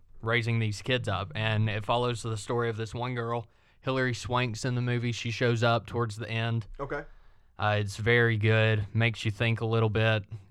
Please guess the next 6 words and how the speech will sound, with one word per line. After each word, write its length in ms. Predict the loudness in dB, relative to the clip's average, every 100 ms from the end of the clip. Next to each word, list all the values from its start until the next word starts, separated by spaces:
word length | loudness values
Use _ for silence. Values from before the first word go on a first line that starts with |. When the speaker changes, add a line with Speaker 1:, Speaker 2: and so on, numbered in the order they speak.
| -12
Speaker 1:
It's 100 | -6
very, 640 | 0 2 2 0 0 0 -2 -6
like, 260 | -2 -2 -4 _ _ _
psychologically 880 | 4 4 4 4 4 2 -2 -2 -2
tripping. 720 | -2 -2 -2 -2 -4 -4 -6 -8 -8 -6
Speaker 2:
Okay. 220 | -4